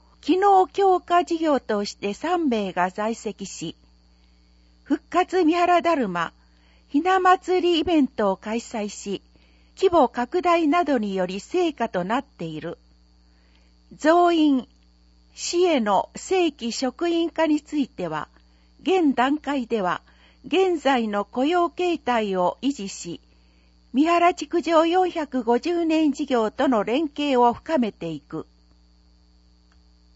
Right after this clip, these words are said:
問い。林道、桑木、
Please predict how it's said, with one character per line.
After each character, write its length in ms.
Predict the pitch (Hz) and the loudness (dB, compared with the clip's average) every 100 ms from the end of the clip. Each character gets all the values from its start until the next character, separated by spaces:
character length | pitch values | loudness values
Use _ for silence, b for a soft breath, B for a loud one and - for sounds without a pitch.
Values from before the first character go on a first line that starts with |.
| _ - - | _ -14 -2
問 220 | 302 285 | 2 2
い。 160 | 285 - _ _ _ _ _ _ _ _ _ | 0 -4 _ _ _ _ _ _ _ _ _
林 320 | 277 320 330 294 | 0 2 2 2
道、 440 | 311 302 240 - _ | 2 4 4 0 _
桑 360 | - 302 339 339 | -8 -2 2 0
木、 380 | - - 208 | -2 -10 -10